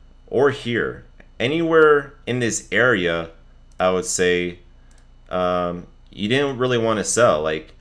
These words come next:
that was just wasted profits. You know, you had a good period of time to sell above here. And what is that? That's, you know,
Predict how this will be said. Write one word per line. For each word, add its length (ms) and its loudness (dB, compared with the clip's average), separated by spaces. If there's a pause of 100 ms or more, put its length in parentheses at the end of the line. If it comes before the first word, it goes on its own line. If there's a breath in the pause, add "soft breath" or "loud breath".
(920 soft breath)
that 160 0
was 120 0
just 180 -4
wasted 680 -4
profits. 720 -4 (300 soft breath)
You 100 -8
know, 80 0
you 120 -2
had 120 2
a 80 0
good 500 -4
period 680 -2
of 120 -12
time 320 -4
to 80 -4
sell 480 0
above 480 -2
here. 460 -6 (680 soft breath)
And 640 -4 (880 soft breath)
what 280 -2
is 160 -4
that? 260 0
That's, 420 -4 (640)
you 100 -2
know, 200 -2